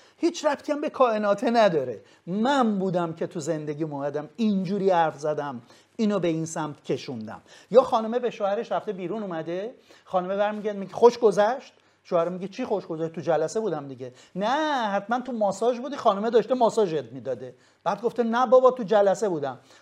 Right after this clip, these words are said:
دوباره فردا شوهر از سر کار میاد: «هان، چیکار کردی؟ الان کدوم اون خانم تایلندیه؟ ماساژ تایلندی گرفتی؟» دوباره میگه: «نه بابا، تو جلسه بودم.» یه روز شوهر به اینجاش میرسه میگه: «برم ماساژ اصلاً ببینم این چیه که خانومم اینقدر میگه.»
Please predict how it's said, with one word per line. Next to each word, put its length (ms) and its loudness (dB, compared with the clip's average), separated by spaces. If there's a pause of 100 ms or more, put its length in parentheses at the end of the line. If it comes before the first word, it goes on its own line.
دوباره 200 0
فردا 300 0
شوهر 260 0
از 120 2
سر 180 0
کار 200 -2
میاد: 280 -6 (220)
«هان، 160 0
چیکار 260 2
کردی؟ 340 0
الان 300 -2
کدوم 220 -4
اون 140 0
خانم 240 -2
تایلندیه؟ 920 6 (220)
ماساژ 280 2
تایلندی 560 8
گرفتی؟» 500 0 (220)
دوباره 300 0
میگه: 200 -6
«نه 200 0
بابا، 220 6
تو 120 -4
جلسه 400 -2
بودم.» 260 -10 (280)
یه 100 -4
روز 120 -4
شوهر 240 -2
به 80 -4
اینجاش 340 -6
میرسه 260 -8
میگه: 180 -10
«برم 280 -4
ماساژ 440 2
اصلاً 320 -4 (260)
ببینم 340 -2
این 140 -2
چیه 360 0
که 140 -4
خانومم 480 2
اینقدر 360 2
میگه.» 420 -2